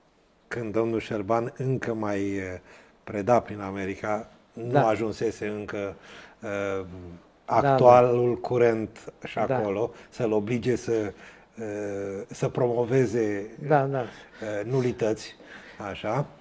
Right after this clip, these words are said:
Speaker 1: sau, mă rog, nu discutăm.
Speaker 2: Da.
Speaker 1: Și într-o emisiune eram, cum să vă spun, dați-vă seama, venise Andrei Șerban la Piatra Neamț, eh,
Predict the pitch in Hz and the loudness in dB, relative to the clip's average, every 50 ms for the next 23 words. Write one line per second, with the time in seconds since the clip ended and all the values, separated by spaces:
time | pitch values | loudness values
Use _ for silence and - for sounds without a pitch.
0 | - - - - - 120 123 113 113 123 117 117 110 104 101 - - - - - | -20 -20 -8 4 6 8 8 8 8 8 8 10 10 8 6 2 -4 -14 -20 -20
1 | _ _ - _ - - 117 113 104 104 101 - - 104 - - 113 123 120 - | _ _ -20 _ -16 -10 -8 -6 -4 -4 -6 -6 -10 -10 -8 -8 -8 -8 -8 -6
2 | 170 156 139 127 120 127 143 - - 123 131 135 123 - 131 127 120 117 110 107 | -4 -2 0 0 -2 -2 -4 -2 2 4 4 4 2 2 2 4 6 6 4 4
3 | 104 101 - - - - 107 101 98 95 98 113 127 139 139 135 - _ - - | 2 -2 -4 -8 -10 -8 -8 -8 -6 -8 -6 -4 -4 -4 -4 -6 -10 _ -20 -20
4 | - - - - - - 117 110 110 120 120 120 123 123 117 113 - - - _ | -20 -20 -20 -20 -14 -4 2 4 6 8 8 6 6 2 -2 -4 -10 -16 -20 _
5 | _ _ _ _ _ _ _ - _ _ _ - 117 113 95 117 120 107 107 101 | _ _ _ _ _ _ _ -20 _ _ _ -8 -6 -6 -4 -4 -2 -2 -2 -2
6 | - - - 113 120 135 139 127 95 - 113 107 101 127 131 120 - 117 113 117 | -2 -4 -10 -10 -10 -10 -12 -12 -14 -16 -16 -8 -2 0 0 0 0 0 -2 -2
7 | 104 - 123 107 101 98 90 95 113 110 - 117 107 101 95 104 107 104 - - | 0 2 0 2 2 0 -2 -4 -6 -4 -4 -2 -2 -2 -2 -4 -4 -4 -4 -6
8 | 107 95 101 107 107 101 98 90 - 107 104 98 95 92 92 101 127 143 143 139 | -10 -8 -6 -6 -4 -4 -6 -6 -4 -4 -4 -4 -4 -6 -6 -2 0 0 0 0
9 | 131 - - - - - - - - - - 113 113 110 110 | -4 -8 -12 -16 -18 -16 -18 -18 -20 -14 -8 -4 -4 -2 -4